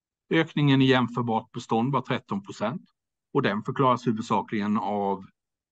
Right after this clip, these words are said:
hyresuppräkningar kopplat till indexjusteringar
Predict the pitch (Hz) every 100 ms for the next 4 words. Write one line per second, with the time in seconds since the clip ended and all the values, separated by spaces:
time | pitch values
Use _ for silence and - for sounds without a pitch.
0 | _ _ - 120 110 104 117 104 107 -
1 | 113 98 - 101 - 113 - - 113 104
2 | 98 98 - 131 107 95 90 - 101 -
3 | 127 117 135 120 104